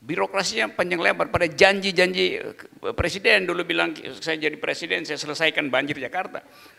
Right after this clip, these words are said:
Dia protes pada mall di situ yang dianggap menghalangi aliran air, lalu di-, dijarah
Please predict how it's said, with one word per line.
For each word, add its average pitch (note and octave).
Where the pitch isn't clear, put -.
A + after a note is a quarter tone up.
Dia C#4
protes C4
pada A#3
mall A#3
di G3+
situ -
yang F#3+
dianggap G3
menghalangi F#3
aliran F#3
air, G#3+
lalu E3+
di-, F3
dijarah G#3